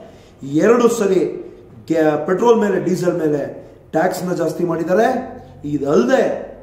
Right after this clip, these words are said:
ಕೆ ಎಸ್ ಆರ್ ಟಿ ಸಿ, ಆ, ಮತ್ತು ಸಾರಿಗೆ ವ್ಯವಸ್ಥೆಯನ್ನು, ಬಸ್ ದರಗಳೇನಿದ್ದೋ ಅದರ ಮೇಲೆ ಬಂದಂಥ ಸಂದರ್ಭದಲ್ಲೇ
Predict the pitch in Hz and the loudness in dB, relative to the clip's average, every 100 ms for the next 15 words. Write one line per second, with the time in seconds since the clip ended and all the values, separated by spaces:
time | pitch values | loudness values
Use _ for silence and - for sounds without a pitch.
0 | - 190 240 - 220 214 190 - 180 143 | 0 4 4 4 0 0 -2 -2 -2 -2
1 | - - - - - 160 165 160 156 160 | -4 -14 -20 -20 -8 0 2 4 2 0
2 | 156 165 156 139 131 120 - 180 262 233 | 0 4 4 4 -2 -6 -2 2 4 4
3 | 214 202 - 185 170 160 151 139 - 175 | 4 2 -2 -2 0 -2 -2 -4 -4 -2
4 | - 226 214 196 180 170 - 143 - - | 2 2 4 2 2 0 0 -2 -2 -12
5 | - - - - 156 165 160 160 151 147 | -20 -20 -20 -8 -2 0 0 0 0 0
6 | 180 214 220 240 208 202 196 190 196 185 | 2 2 2 2 2 -2 -2 0 0 0
7 | 185 180 180 | 0 0 0